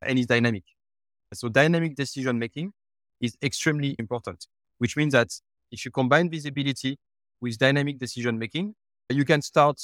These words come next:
having an impact on resilience. You can start having an impact on all this stuff.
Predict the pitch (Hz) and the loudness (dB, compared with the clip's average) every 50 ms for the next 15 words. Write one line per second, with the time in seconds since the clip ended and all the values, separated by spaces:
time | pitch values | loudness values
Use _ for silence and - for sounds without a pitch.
0 | - - - - - 135 127 131 131 123 120 123 131 127 - 127 123 120 - - | -14 -16 -16 -4 0 0 0 2 0 -2 -2 -4 -6 0 2 2 2 2 0 -8
1 | - - - - 117 113 113 113 - 117 110 101 117 123 139 151 160 160 - - | -14 -12 -8 -4 -4 -2 -2 -4 -4 -6 -6 -4 -2 0 2 2 2 0 -2 -8
2 | - 123 110 127 120 117 - - 127 120 - - - 123 120 120 120 120 120 117 | -10 -8 -4 -4 -6 -4 0 0 0 0 0 -4 -6 -6 -4 -4 -6 -6 -6 -4
3 | - 120 117 - - - - _ _ _ _ - 127 123 127 131 123 120 117 110 | -2 -2 -2 -2 -4 -16 -20 _ _ _ _ -8 -8 -4 -2 0 0 0 -2 -6
4 | - - 95 | -8 -10 -14